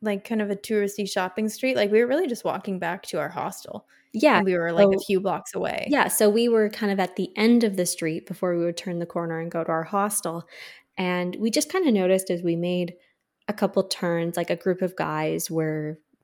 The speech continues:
Speaker 2: following us, like, keeping a distance,
Speaker 1: Yeah.
Speaker 2: but close enough, um, that we
Speaker 1: Mm-hmm.
Speaker 2: could kinda hear them. And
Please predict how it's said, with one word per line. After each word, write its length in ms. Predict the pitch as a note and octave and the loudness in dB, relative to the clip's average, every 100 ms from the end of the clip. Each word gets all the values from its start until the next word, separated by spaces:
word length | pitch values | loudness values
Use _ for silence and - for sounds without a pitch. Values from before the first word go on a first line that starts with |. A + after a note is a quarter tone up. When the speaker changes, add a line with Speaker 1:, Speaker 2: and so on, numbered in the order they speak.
| - | -4
Speaker 2:
following 500 | - F3+ G3+ A3 A3+ | 0 4 4 4 2
us, 340 | A#3 D4 - | 0 -2 0
like, 220 | G3+ F#3+ - - - | 0 0 -8 -20 -2
keeping 360 | - A#3 C#4 D4 | 2 4 6 4
a 40 | |
distance, 300 | G#3 - G3+ | 6 6 4
Speaker 1:
Yeah. 140 | G3 G3 | 0 -2
Speaker 2:
but 100 | - - | -4 -8
close 460 | - G3 F3 F3 | 0 6 6 6
enough, 640 | F3+ D#3+ D3+ A#3+ D4 - - _ _ _ _ _ _ - | 2 2 2 0 -2 -12 -18 _ _ _ _ _ _ -2
um, 480 | F3 D#3+ D#3 D#3 | 0 2 0 -2
that 80 | A#3 | -2
we 0 | |
Speaker 1:
Mm-hmm. 400 | G3+ G#3+ G3 F#3+ | -2 0 0 0
Speaker 2:
could 180 | F#3 - | -2 -6
kinda 260 | - E3+ E3 | -6 -4 -4
hear 360 | - G#3+ A3+ | 0 4 4
them. 300 | A3 D3 D3 - | 2 -2 -4 -4
And 360 | E3+ D#3+ D#3+ | -2 -2 -4